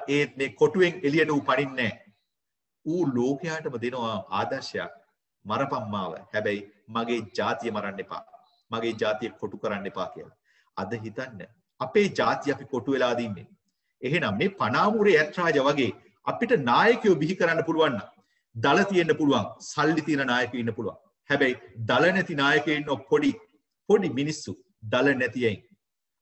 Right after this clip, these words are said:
අන්න උන් ටිකක් අපිට හදන්න පුළුවන් නම් මේ ලංකාවේ, අපිට පුළුවන් මේ ලංකාව, අපේ ශ්‍රී ලංකීය ජාතිය බේරගන්න. ඔගොල්ලෝ හිතන ඇති ලොකුවට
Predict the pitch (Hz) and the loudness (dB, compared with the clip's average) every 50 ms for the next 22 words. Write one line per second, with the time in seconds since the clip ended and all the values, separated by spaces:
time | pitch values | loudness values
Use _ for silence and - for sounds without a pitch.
0 | _ - 262 277 285 277 233 190 165 185 202 196 208 190 190 - - 170 151 160 | _ -6 -6 -4 0 2 2 2 4 2 2 0 0 -2 -2 -2 -4 -6 -6 -4
1 | 156 123 110 117 135 143 143 123 143 143 139 143 143 139 131 135 127 110 110 113 | -4 -4 -2 -2 -2 -2 -4 -4 -4 -4 -4 -4 -4 -6 -6 -4 -4 -2 -2 -4
2 | - - - 117 90 - - - - _ _ _ _ _ _ 120 117 160 156 156 | -4 -4 -4 -4 -4 -4 -8 -14 -18 _ _ _ _ _ _ -6 -4 -2 -2 -2
3 | 135 143 147 143 135 120 117 117 110 101 101 110 123 - - 104 92 87 - - | 0 0 0 0 0 0 -2 -2 0 -2 -2 -2 -4 -4 -4 -2 -2 -2 -4 -8
4 | - - 139 - - 151 143 - - 139 131 135 139 135 120 - 139 113 101 104 | -10 -10 -8 -2 0 0 0 0 -2 -6 -6 -4 -6 -6 -6 -6 -6 -4 -2 -2
5 | 98 104 - 117 107 95 90 95 95 95 92 - - - - _ _ _ _ _ | -2 -2 -2 -4 -8 -6 -4 -4 -4 -4 -4 -8 -12 -18 -20 _ _ _ _ _
6 | _ _ _ _ - - 262 320 277 220 160 151 - 175 165 170 156 151 147 117 | _ _ _ _ -16 -12 -8 -4 -2 -2 -2 -2 -4 -4 -4 -4 -6 -4 -6 -6
7 | 113 - 127 113 98 - - | -6 -6 -6 -6 -6 -8 -12